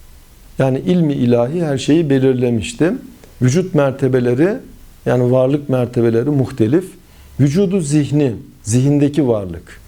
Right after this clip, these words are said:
Bir de vücudu harici, hariçteki varlık. Diyelim ki çok güzel bir ev hayal ederiz. Bu bizim zihnimizde vardır. Bu evi yaptığımızda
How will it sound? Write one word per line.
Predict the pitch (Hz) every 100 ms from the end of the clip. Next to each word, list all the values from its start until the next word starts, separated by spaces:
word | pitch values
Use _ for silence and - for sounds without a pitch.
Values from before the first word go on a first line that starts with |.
| - - - -
Bir | 202 175
de | 160
vücudu | 143 135 160 143
harici, | - 117 110 104 104 196 226 - -
hariçteki | - 131 123 - 117 117 95
varlık. | 87 80 85 - - - - - - -
Diyelim | 175 165 156
ki | 151 147
çok | 156 139
güzel | 123 139 131
bir | 139
ev | 135 123
hayal | - 113 110 131
ederiz. | 151 147 160 180 - - - - - -
Bu | 165
bizim | 131 113 170
zihnimizde | 131 139 135 139 123 131
vardır. | 120 104 87 82 - - - - -
Bu | 165
evi | 147 143
yaptığımızda | 131 208 - 135 120 110 95 156 202